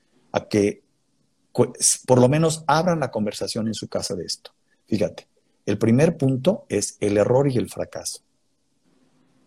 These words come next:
O sea, para mí han sido verdaderas experiencias de humildad reconocer mis errores y fracasos.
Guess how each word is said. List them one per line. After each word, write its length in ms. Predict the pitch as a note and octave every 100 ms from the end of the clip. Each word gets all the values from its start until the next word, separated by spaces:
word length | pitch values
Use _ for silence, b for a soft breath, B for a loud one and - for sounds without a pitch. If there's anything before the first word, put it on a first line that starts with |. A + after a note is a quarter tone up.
| _ _ _ _ _ _ _ _ _ _ _ _ -
O 20 |
sea, 300 | - F#2+ -
para 260 | A2 A2
mí 380 | A2+ C#3 E3 D#3+ - _ _ _ _ _ _ -
han 240 | A#2 C3
sido 500 | C3 - B2 B2 B2+
verdaderas 1000 | - G2+ G2+ G2 G2 A2+ B2+ C#3+ C#3+ - -
experiencias 760 | A#2 - G2+ G#2+ B2 B2+ B2
de 80 | A2
humildad 560 | F#2 F#2 F2+ G2 A#2 - _ _ _ _ _
reconocer 720 | A#2 G#2 G#2 - G2 F#2 A2
mis 200 | A2+ A2+
errores 360 | F#2+ F#2+ F#2 F2+
y 40 |
fracasos. 600 | - - - - - -